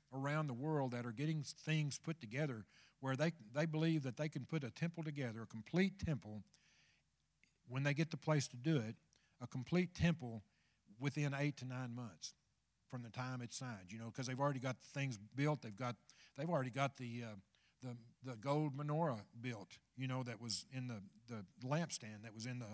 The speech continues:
holy of, the holy place, not the Holy of Holies, but the holy place. They've already got it built and it's on display, from what I understand and what, what our study when we were talking about, uh, the wilderness tabernacle. They've got it built.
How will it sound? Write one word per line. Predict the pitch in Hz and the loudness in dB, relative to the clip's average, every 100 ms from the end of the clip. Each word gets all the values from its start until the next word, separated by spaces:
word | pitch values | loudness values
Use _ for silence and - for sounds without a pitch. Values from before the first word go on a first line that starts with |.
| 107 | -4
holy | 151 135 | -2 -2
of, | 120 - - - | -4 -10 -18 -6
the | - 120 | 2 8
holy | 160 165 | 10 10
place, | 120 120 101 98 - _ | 6 0 -4 -4 -6 _
not | 123 127 | 2 2
the | 110 | 4
Holy | 135 123 | 4 4
of | 110 | 6
Holies, | 160 131 98 | 6 6 2
but | 110 | -2
the | 113 | 4
holy | 156 | 4
place. | - 104 101 | 4 -2 -2
They've | 156 | 6
already | 180 151 | 6 8
got | 143 143 | 6 4
it | 147 | 4
built | 151 170 | 4 4
and | 139 | 4
it's | 139 156 | 0 2
on | 139 135 | 2 2
display, | 143 - 123 113 104 - - | -2 -2 0 0 -2 -10 -10
from | - 127 | -2 4
what | 131 | 6
I | 120 | 6
understand | 117 113 - 156 151 | 4 0 2 6 6
and | 120 | 4
what, | 117 117 104 | 2 0 0
what | 120 | 0
our | 113 | 0
study | 110 143 127 | 0 2 2
when | 110 107 117 | 0 -2 -4
we | 113 | -2
were | 110 | -2
talking | 101 135 - | 2 2 2
about, | 113 113 113 - - - - 123 | -2 0 0 -6 -20 -20 -10 -4
uh, | 113 101 | -2 -2
the | 110 | 2
wilderness | 127 127 117 107 | 6 6 4 0
tabernacle. | 147 175 123 104 - | 2 2 0 -6 -6
They've | 117 143 | -4 4
got | 160 156 | 6 6
it | 139 | 4
built. | 131 170 98 | 4 4 4